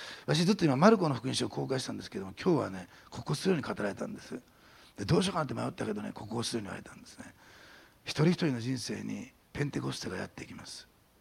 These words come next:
間もなく。で、どうぞその前に、この深い傷の取り扱いがあるかもしれませんけど、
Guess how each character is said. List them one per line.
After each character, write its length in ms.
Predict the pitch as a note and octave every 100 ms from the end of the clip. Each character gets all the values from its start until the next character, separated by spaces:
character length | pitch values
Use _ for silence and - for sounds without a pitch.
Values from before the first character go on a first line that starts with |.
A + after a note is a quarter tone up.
| _ _ _ _ _ _ _ -
間 140 | G2
も 100 | G#2
な 100 | G2
く。 640 | - - - _ _ _ -
で、 60 |
ど 120 | G2 F3
う 80 |
ぞ 80 | F3+
そ 140 | C3 D#3
の 80 |
前 220 | D#3 C#3+ A#2
に、 160 | G2
こ 160 | - -
の 200 | A2 - - -
深 240 | - - C3+
い 80 | A#2+
傷 200 | B2+ B2+
の 80 |
取 120 | A#2+ A#2
り 60 |
扱 180 | A2+ A2+
い 40 |
が 60 | A2
あ 40 |
る 60 | A#2+
か 60 | G#2+
も 40 |
し 80 | -
れ 60 |
ま 100 | A2+
せ 80 | G2+
ん 60 | -
け 60 |
ど、 220 | - G2+